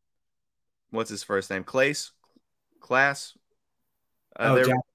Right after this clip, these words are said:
Speaker 2: Clase? Yeah.
Speaker 1: their, their, uh, their closer is there?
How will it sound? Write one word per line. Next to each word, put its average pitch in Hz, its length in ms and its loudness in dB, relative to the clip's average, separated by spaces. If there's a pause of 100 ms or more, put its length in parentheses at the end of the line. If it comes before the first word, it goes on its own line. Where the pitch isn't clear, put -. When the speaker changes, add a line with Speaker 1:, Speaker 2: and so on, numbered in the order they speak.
(120)
Speaker 2:
Clase? 139 340 2
Yeah. 120 300 0 (200)
Speaker 1:
their, 123 340 2
their, 117 400 4
uh, 101 260 2
their 104 320 -4 (720)
closer 147 400 2
is 156 80 -2
there? 175 240 0